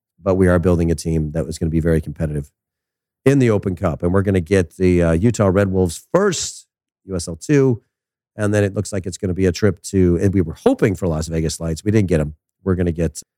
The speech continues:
we're gonna get the New Mexico United. So, New Mexico, I'm coming for you.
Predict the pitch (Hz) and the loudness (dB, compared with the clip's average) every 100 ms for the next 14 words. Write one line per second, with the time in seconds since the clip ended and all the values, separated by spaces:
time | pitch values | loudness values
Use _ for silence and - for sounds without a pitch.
0 | _ _ _ _ _ 101 90 85 87 87 | _ _ _ _ _ 0 2 0 -2 -4
1 | 80 - - 95 95 87 - 82 80 76 | -8 -10 -2 0 2 0 -4 -6 -6 -6
2 | 65 - _ _ - 202 131 - _ _ | -10 -18 _ _ -2 0 0 -6 _ _
3 | _ - 107 127 110 107 104 76 _ _ | _ 0 2 2 0 -6 -6 -8 _ _
4 | _ 90 98 120 101 80 76 | _ -12 0 0 0 -2 -14